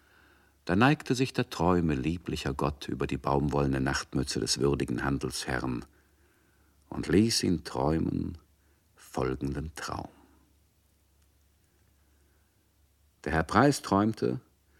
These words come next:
alle Zahlen seines großen Hauptbuches hätten ein Komplott, eine Konspiration gegen sämtliche Nullen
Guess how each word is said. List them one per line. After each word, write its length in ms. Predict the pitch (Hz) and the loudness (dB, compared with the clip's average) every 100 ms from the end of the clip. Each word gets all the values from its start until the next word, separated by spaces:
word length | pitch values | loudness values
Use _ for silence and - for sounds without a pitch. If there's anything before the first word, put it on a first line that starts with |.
| _ _ _ _ - | _ _ _ _ -2
alle 280 | 92 110 113 | 2 4 2
Zahlen 580 | - 113 104 85 69 67 | 0 0 0 0 -2 -4
seines 320 | 69 67 - | -6 -6 -4
großen 400 | 69 85 - 82 | -4 -2 -4 -2
Hauptbuches 760 | 73 - - - 92 - - | -2 -4 -6 -2 -2 -2 -4
hätten 240 | - - 90 | -4 2 4
ein 180 | 85 | 4
Komplott, 600 | 82 90 - - 76 - | 4 0 0 0 0 0
eine 160 | 60 65 | -4 -4
Konspiration 1120 | - 73 - 80 80 - - 78 80 85 90 | -4 -4 -2 -2 -2 -2 2 4 6 6 6
gegen 260 | 78 80 82 | 4 4 4
sämtliche 560 | 76 73 71 73 - | 4 2 0 -4 0
Nullen 580 | 80 73 71 64 64 65 | 2 4 4 2 -4 -10